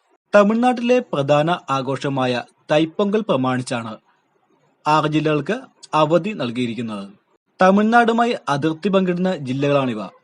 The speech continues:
സംസ്ഥാന സർക്കാരിന്റെ ഔദ്യോഗിക കലണ്ടർ പ്രകാരമുള്ള അവധിയാണ് ഇത്.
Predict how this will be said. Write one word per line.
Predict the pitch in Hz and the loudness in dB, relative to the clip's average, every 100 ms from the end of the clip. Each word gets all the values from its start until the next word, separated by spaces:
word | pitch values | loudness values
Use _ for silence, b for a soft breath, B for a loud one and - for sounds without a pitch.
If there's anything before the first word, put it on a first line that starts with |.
| _ | _
സംസ്ഥാന | - 180 180 - 196 190 | 0 2 2 2 2 4
സർക്കാരിന്റെ | 196 185 196 190 196 269 b _ _ 156 | 2 2 2 2 0 -4 b _ _ 0
ഔദ്യോഗിക | 170 190 185 233 220 233 | 4 4 2 0 0 -2
കലണ്ടർ | 233 160 147 143 | 0 2 2 0
പ്രകാരമുള്ള | 147 170 160 160 156 156 - 139 | -2 2 4 2 2 2 0 -4
അവധിയാണ് | 135 139 143 139 143 | -4 -2 0 0 -2
ഇത്. | 131 110 | -6 -10